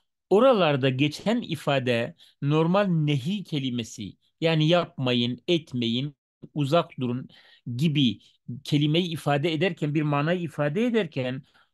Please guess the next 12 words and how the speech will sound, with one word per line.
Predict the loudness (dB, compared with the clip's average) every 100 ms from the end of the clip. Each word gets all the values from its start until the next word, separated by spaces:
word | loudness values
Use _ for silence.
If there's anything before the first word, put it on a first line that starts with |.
| _
Huzeyfe | 0 2 0 0
radıyallahu | -2 0 0 0 -2 -2
teala | -4 -4 -2
anh'ın | -4 -6 -8 -8 -12 _ _ _ _ _
burada | 2 4 4 2 -2 _
"Semi'tun | -10 -2 2 2 0 -4 -4
nebiyye | -2 -4 -2 -2
sallallahu | -2 -4 -2 -2 0 0 0 -2
aleyhi | -2 -2 -2
ve |
selleme | -4 -6 -6 -4
yekulu." | -2 -2 -2 -2 -2 0 0 -2 -6